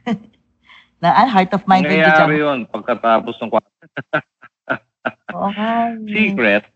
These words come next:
Speaker 2: Nax. <laughs>
Speaker 1: Yeah, secret, secret.
Speaker 2: Anything to be with you on stage, Cookie, because you're such a fun, you know, you're such a fun individual, you know, uh,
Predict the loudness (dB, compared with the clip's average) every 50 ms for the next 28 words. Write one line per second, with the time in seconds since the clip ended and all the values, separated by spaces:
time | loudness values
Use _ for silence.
0 | _ _ -8 -4 -2 -2 -2 -2 _ _ _ -20 -20 -20 -20 _ -16 -14 _ -10
1 | -10 -8 -8 -10 -10 _ -12 -18 -18 _ _ _ -8 -8 -6 -6 -6 -6 -6 -6
2 | -8 -10 -10 -8 -6 -2 0 0 2 2 2 2 2 4 4 4 4 4 2 2
3 | 0 -2 -4 -4 -4 -4 -4 -4 -4 -6 -4 -4 -4 -4 -4 -4 -4 -4 -4 -4
4 | -6 -8 -10 _ -16 -16 -16 _ _ _ _ _ _ _ -4 -4 -4 -4 -4 -6
5 | -8 -8 -8 -8 -4 -2 0 2 2 2 2 0 -2 -4 -4 -4 -6 -6 -6 -4
6 | 0 0 0 2 2 0 -2 -2 -2 -4 -4 -2 -2 0 0 0 0 -2 -4 -4
7 | -4 -6 -6 -2 0 2 2 4 4 2 0 -2 -4 -8